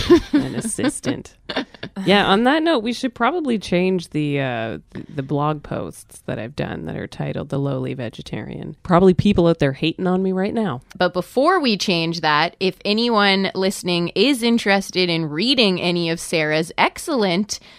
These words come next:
Speaker 1: blog posts, you can all do a search at jacked on the beanstalk dot com for The Lowly Vegetarian and check them out. My personal favorite is the one all about your experience with summer barbecues.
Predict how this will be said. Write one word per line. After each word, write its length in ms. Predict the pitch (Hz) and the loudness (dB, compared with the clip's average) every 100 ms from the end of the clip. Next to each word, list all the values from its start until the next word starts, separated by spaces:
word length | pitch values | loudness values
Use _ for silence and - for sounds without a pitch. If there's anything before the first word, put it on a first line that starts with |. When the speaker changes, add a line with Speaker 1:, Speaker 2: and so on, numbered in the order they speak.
| - - | -12 0
Speaker 1:
blog 400 | 208 165 165 170 | 2 4 2 -2
posts, 500 | 190 156 190 - - - - | -2 0 0 -4 -14 -20 -14
you 140 | - 202 | -6 -4
can 160 | 180 | 0
all 180 | 202 233 | 4 4
do 160 | 214 220 | 4 0
a 60 | |
search 420 | 220 - 240 262 - | 0 0 -2 -2 -2
at 220 | 185 180 | -2 0
jacked 360 | 208 196 196 | 2 2 2
on 160 | 185 185 | -2 0
the 60 | 180 | 0
beanstalk 600 | 185 208 208 185 180 - | -2 -2 0 0 0 2
dot 240 | 165 156 | 0 0
com 340 | - 165 160 170 | -2 0 0 -2
for 600 | - 247 311 277 190 - | -4 0 4 6 6 2
The 220 | 175 196 | 2 2
Lowly 460 | 180 175 170 170 165 | 4 4 4 4 0
Vegetarian 960 | 160 156 156 151 170 151 151 160 214 240 - - | 2 0 0 -4 -4 -2 0 2 2 0 -6 -12
and 220 | - 170 175 | -2 -2 0
check 280 | 202 190 | 0 0
them 200 | - 165 | 0 -2
out. 300 | - 185 165 | 2 2 2
My 160 | 165 175 | 2 0
personal 640 | 170 - 277 - 254 202 | -2 -4 -4 -2 0 0
favorite 520 | 190 180 170 170 170 - | 0 0 0 0 0 0
is 260 | 170 165 | -2 -2
the 100 | 180 | -4
one 400 | 160 160 156 165 | -2 0 0 0
all 240 | - 165 160 | 0 0 0
about 260 | 165 156 | 0 0
your 260 | 165 165 160 | 0 0 0
experience 920 | 160 - - 175 165 165 165 170 - | -2 -6 -8 -4 -2 0 -2 -4 -4
with 340 | 180 156 156 - | -2 -2 -4 -6
summer 460 | - 185 202 190 | 0 0 2 -2
barbecues. 960 | 170 170 220 233 - 151 131 147 196 | 0 2 2 0 -4 -8 -4 -2 -4